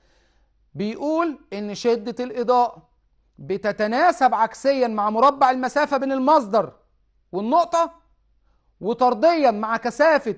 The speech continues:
الضوء اللي خارج من المصدر، وطرديا مع كوزين الزاوية المحصورة بين ضلعي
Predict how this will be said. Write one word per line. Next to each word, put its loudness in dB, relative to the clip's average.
الضوء 4
اللي 2
خارج 0
من -8
المصدر، 2
وطرديا 2
مع -2
كوزين 2
الزاوية 2
المحصورة 0
بين 2
ضلعي 2